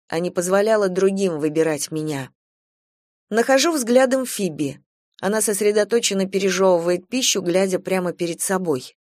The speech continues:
Сегодня ей приходится несладко, но Фиби держит удар, чем напоминает мне Бронвин в сходных обстоятельствах.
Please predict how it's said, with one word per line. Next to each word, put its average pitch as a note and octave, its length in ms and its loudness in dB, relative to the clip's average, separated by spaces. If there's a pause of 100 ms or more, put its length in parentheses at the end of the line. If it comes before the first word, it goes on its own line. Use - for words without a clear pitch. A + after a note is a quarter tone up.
(280)
Сегодня C4+ 400 2
ей B3+ 140 2
приходится A#3 580 2
несладко, A#3 640 2
но E3 260 0
Фиби F#3+ 280 -4
держит F3 480 0
удар, G3+ 360 2
чем F3 280 -2
напоминает F#3 640 -4
мне F3 320 -2
Бронвин E3+ 560 0
в D3 60 -8
сходных F3 420 -2
обстоятельствах. E3 1040 -4